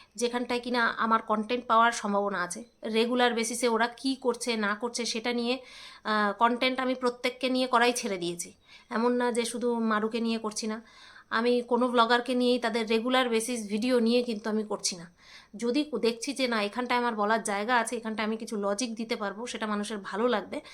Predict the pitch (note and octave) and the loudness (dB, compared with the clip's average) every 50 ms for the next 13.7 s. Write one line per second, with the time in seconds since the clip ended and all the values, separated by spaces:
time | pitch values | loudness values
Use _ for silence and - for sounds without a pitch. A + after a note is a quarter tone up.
0 | - - - - - - - A#3 A3+ A3+ D4 D4+ D#4+ C#4+ C#4 C4 A#3 B3 A#3+ A3+ | -18 -16 -16 -18 -18 -2 0 0 2 4 2 2 2 0 -2 -4 -2 -2 -2 -2
1 | A3+ A3 - A#3 G3+ G3+ G3 - G#3+ G#3 G#3+ G3+ G#3 G#3 G3+ G3 F#3 F3+ - - | -2 -2 -2 -2 -4 -4 -4 -6 -6 -6 -6 -4 -2 -2 -2 -2 -4 -8 -12 -16
2 | E3+ D#3 E3+ - _ _ A3+ A3 A3+ A3 A#3 A#3 A3+ A#3 A3 B3+ D4+ E4 - - | -18 -18 -18 -20 _ _ -6 -4 -4 -2 -2 -4 -6 -6 -6 -6 -8 -8 -10 -12
3 | - F#3 - F3+ F3 E3+ - - - - _ _ - A#3 - - - B3+ A#3+ G#3+ | -14 -12 -12 -12 -12 -12 -16 -18 -20 -20 _ _ -2 -2 -2 -2 -4 -6 -6 -4
4 | G#3 G3+ G#3 A3 G3 F#3 G3 F#3 F3 D#3+ E3 G3 - _ _ _ - A#3+ G#3+ G#3 | -6 -6 -4 -6 -6 -6 -8 -10 -12 -14 -16 -18 -20 _ _ _ -8 -6 -6 -6
5 | G#3+ G#3+ G#3 A3+ F#3+ F#3 F3+ F3 E3+ E3+ E3+ - - G#3 - _ _ - - - | -6 -8 -10 -8 -6 -4 -4 -4 -4 -4 -6 -8 -12 -18 -20 _ _ -20 -20 -20
6 | - - - - _ - C4 C4+ D4 D#4 D#4 D#4 D4+ D#4 C4 C#4 A#3+ A3 C#4 C4+ | -20 -20 -20 -18 _ -4 -2 0 2 0 0 0 -2 -2 -2 -4 -2 0 0 -2
7 | C4+ - C#4 B3+ B3+ B3 C4 B3+ - A#3 A3+ - A#3+ B3 B3+ B3 B3+ B3 - A#3 | 0 0 -2 -2 -2 0 0 0 0 0 0 -2 -2 -2 -2 -2 -2 -4 -4 -6
8 | A3+ G#3 G#3 A#3 A#3 - - A3 G#3+ G#3 - A#3 - - - A3 A3 A#3 B3+ B3+ | -6 -4 -4 -6 -6 -4 -4 -4 -4 -4 -8 -12 -12 -6 -4 -2 0 0 -2 -2
9 | B3+ B3 A#3+ A3+ G#3 B3 B3 B3 - C4 A#3+ A#3+ A#3 A3+ A3 G#3 A#3 G#3+ B3 B3 | -2 -6 -8 -6 -4 -4 -6 -4 -4 -4 -2 -2 -2 -4 -6 -4 -2 -2 -2 -2
10 | C4 B3+ A#3+ - A#3+ A3 A#3+ B3 A3+ G#3 G3 A3 G#3 - A#3+ A#3 A#3 B3 A#3+ A#3 | -2 -4 -2 -2 0 2 2 2 2 0 -4 -6 -4 -2 -2 -2 -2 -2 0 0
11 | A3+ A3 A3 A3 - - - - - - - G#3+ G#3+ A3+ A#3+ A#3+ B3 B3+ A#3+ B3 | 0 0 0 -2 -8 -14 -18 -18 -18 -10 4 6 6 6 6 4 2 2 2 2
12 | A#3+ A#3+ A#3+ B3 B3+ C4 C4+ B3 A3+ G#3+ G#3 G#3+ A3 A#3 A#3 A#3+ A#3 C4 A#3+ B3 | 2 0 2 2 2 2 2 2 2 2 2 2 0 0 -2 -2 -4 -4 -4 -2
13 | A3+ A3+ A3 B3 A#3+ A#3 A3+ G#3 A3 A3 - _ _ | -2 -2 -2 -2 -2 -2 -2 -2 -2 -4 -8 _ _